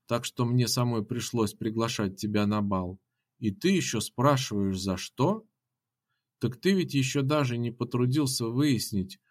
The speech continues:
хоть какие-то подробности о моей личной жизни? Ты даже наверняка не знаешь, какие цветы мне нравятся. Самая большая неожиданность сегодняшнего вечера.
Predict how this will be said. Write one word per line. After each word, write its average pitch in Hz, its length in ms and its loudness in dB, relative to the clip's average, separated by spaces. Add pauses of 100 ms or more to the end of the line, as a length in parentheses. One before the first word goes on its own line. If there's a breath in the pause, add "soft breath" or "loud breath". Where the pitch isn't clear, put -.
(220)
хоть - 260 -4
какие-то 127 540 0
подробности 110 880 0
о 113 80 -4
моей 117 320 0
личной 107 460 0
жизни? 123 560 -2 (880 soft breath)
Ты 170 120 4
даже 135 320 4
наверняка 120 580 2
не 117 120 -2
знаешь, 110 320 -2
какие 107 380 -2
цветы 104 460 0
мне 226 180 0
нравятся. 113 680 0 (1000)
Самая 190 520 2
большая 127 560 0
неожиданность 160 840 0
сегодняшнего 117 880 -2
вечера. 87 580 -4